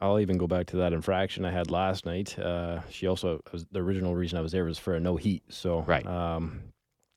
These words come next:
Speaker 1: when I got there, there was no way I could get it going without putting parts into it. So this was, I think, ten to five. I had quoted it out. I had ten minutes before the wholesaler had, was gonna close on
Speaker 2: Oh,
Speaker 1: me.
Speaker 2: wow.
Speaker 1: <laughs> Yeah. So
Speaker 2: Wow.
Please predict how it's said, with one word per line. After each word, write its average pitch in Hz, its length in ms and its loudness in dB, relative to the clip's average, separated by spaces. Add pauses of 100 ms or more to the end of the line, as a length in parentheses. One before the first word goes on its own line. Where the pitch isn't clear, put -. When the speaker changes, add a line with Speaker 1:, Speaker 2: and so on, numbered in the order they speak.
(200)
Speaker 1:
when 90 260 0
I 80 280 -4 (120)
got 113 280 6
there, 95 320 4
there 87 120 0
was 87 100 -2
no 95 80 4
way 87 540 2
I 80 80 -8
could - 160 -8 (200)
get 98 120 0
it 69 60 -2
going 104 340 4
without 90 240 0
putting 85 220 -2
parts 107 280 2
into 101 260 2
it. 98 140 2 (140)
So 85 200 -6
this 87 200 -6
was, 82 320 -6 (800)
I - 60 -16
think, - 120 -20
ten 92 220 0
to 82 80 2
five. 101 600 6
I 78 140 0
had 78 200 -6
quoted 90 340 2
it 82 100 6
out. 104 260 6
I 85 40 -2
had 82 120 -4
ten 101 200 4
minutes 98 200 2
before 92 300 0
the 82 80 0
wholesaler 92 500 2
had, 80 140 -2 (240)
was 90 120 -2
gonna 87 200 0
close 110 320 6
on 104 220 8
Speaker 2:
Oh, 107 60 10
Speaker 1:
me. 113 40 10
Speaker 2:
wow. 107 340 10
Speaker 1:
<laughs> - 40 -10
Yeah. 123 260 4 (100)
So 90 260 0 (120)
Speaker 2:
Wow. 87 320 2